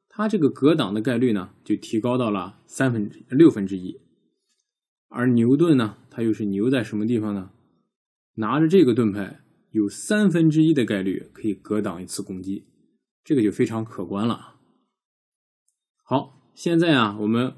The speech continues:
回归到这个游戏场景里面，问，你现在打开这个宝箱，拾取并且格挡一次攻击的概率是多少？啊，就是在这样的一个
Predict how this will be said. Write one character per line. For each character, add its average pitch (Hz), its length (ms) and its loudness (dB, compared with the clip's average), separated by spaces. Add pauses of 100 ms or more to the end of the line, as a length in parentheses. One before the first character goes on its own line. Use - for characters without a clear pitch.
回 131 200 2
归 139 180 6
到 135 160 2
这 123 80 2
个 117 100 2
游 104 120 2
戏 113 140 -2
场 110 260 -6
景 107 140 0
里 98 80 -2
面， 90 240 -12 (520)
问， 120 240 -4 (920)
你 135 80 -2
现 170 240 -2
在 135 480 0
打 98 180 -6
开 123 160 -4
这 139 80 0
个 131 100 0
宝 98 200 -6
箱， 123 300 -4 (880)
拾 - 260 2
取 110 240 0
并 120 180 -2
且 104 220 -4
格 180 300 2
挡 95 220 -4
一 104 40 -2
次 - 180 -6
攻 139 240 0
击 147 140 0
的 139 80 2
概 123 200 -2
率 143 280 4 (460)
是 - 180 -10
多 95 140 -4
少？ - 200 -12 (1400)
啊， 95 200 -8
就 98 100 -4
是 101 80 -4
在 107 140 -6
这 143 160 0
样 113 180 2
的 104 80 0
一 101 160 2
个 98 380 -4